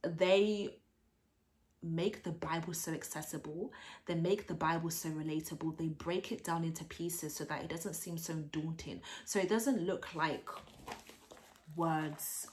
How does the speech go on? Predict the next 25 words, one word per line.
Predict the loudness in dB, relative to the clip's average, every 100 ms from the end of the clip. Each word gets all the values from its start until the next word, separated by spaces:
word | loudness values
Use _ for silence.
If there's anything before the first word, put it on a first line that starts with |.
| -6
on | -6
pieces | -6 -4 -2 -2 -4 -8 -12 -10
of | -10 -8
paper. | -6 -6 -4 -4 -4 -8 _ -14 -14 -16 -16 -18 -20 _
And | 10 10 10 8 2 2 0 -6 -10 _ _ _ 0
I | 2 4 2
just | 2 0 -2 -4
started | -4 -4 -4 -2 -2 -4 -6
binge | -2 0 0 -2 -6
watching | -6 0 0 0 0
the | 0
Bible | 0 -2 -2 0 0
Project | 0 -2 -2 2 2 4
videos | 6 8 8 4 0 -2 -6 -12 -16 -6
from | -2 0
Genesis | 2 2 2 0 -4 -8 -8 -10 -14 -20 -16 -8
to | -6 -6
Exodus | -4 -4 -4 -4 -6 -4 -8 -12 -12 -6
to | 0
Leviticus, | 2 2 2 0 0 -4 -6 -6 -4
my | -6
favorite | 0 0 0 -4
book, | -4 -8 -10 -20 _ _ _ _ _ _ _ -20 -20 -4
<laughs> |
to, | 4 6 6 4 -2 10 12 12 12 10